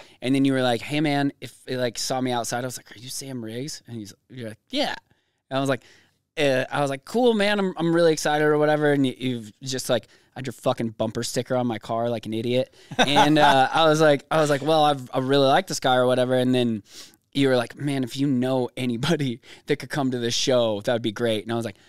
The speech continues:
Speaker 1: "Uh, we rented a van. There's eight of us here." And
Speaker 2: <laughs> Dude.
Speaker 1: Sa-, Sam was like, "Damn, there's, like, fifteen people here total," you know?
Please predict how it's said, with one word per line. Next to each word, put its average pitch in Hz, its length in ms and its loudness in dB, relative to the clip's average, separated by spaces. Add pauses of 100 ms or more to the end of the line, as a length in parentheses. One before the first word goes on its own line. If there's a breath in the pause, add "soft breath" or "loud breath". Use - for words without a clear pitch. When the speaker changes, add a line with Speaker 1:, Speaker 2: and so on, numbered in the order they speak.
(240 soft breath)
Speaker 1:
"Uh, 123 260 2
we 165 120 2
rented 254 240 2
a 117 80 -4
van. 151 580 0
There's 135 320 -2
eight 135 180 0
of 113 80 -6
us 101 160 -8
here." 117 500 -4
And 127 220 -2
Speaker 2:
<laughs> 113 80 0
Dude. 208 200 4
Speaker 1:
Sa-, 190 480 4
Sam 170 260 0
was 156 140 2
like, 127 240 0
"Damn, 127 280 2
there's, 127 180 -6
like, 101 160 -8
fifteen - 500 -8
people 123 220 -10
here 107 160 -10
total," 123 680 -10
you 120 160 -8
know? 113 380 -2